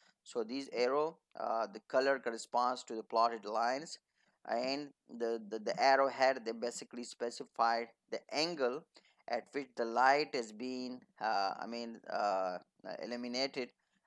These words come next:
at that particular, uh, nanomaterials. So here again, you can see it with more details. I mean,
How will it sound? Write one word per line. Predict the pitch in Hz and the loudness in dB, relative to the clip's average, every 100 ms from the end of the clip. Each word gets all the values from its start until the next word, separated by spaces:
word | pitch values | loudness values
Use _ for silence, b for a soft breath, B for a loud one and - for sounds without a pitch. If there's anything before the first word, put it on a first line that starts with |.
| - | -8
at | 110 | -4
that | 120 123 - | 0 0 -2
particular, | 110 107 117 135 - _ | -8 -6 -2 -2 -4 _
uh, | 110 107 104 | -6 -4 -4
nanomaterials. | 110 110 104 90 101 92 90 82 - - _ _ _ _ _ _ _ _ _ _ _ _ _ _ _ _ _ _ _ _ _ _ _ _ | -6 -6 -8 -12 -12 -10 -12 -14 -18 -20 _ _ _ _ _ _ _ _ _ _ _ _ _ _ _ _ _ _ _ _ _ _ _ _
So | - | -10
here | 117 127 123 | 0 2 2
again, | 110 131 147 151 165 - _ | 0 0 2 0 -4 -16 _
you | 113 | -16
can | 113 127 | -10 -8
see | 120 139 131 | -6 -6 -6
it | 127 | -6
with | 104 | -10
more | 113 120 127 | -4 0 0
details. | 113 123 123 - 151 156 180 - b b b b _ | -2 -10 -12 -4 0 0 -2 -16 b b b b _
I | 113 | -8
mean, | 117 123 | -6 -8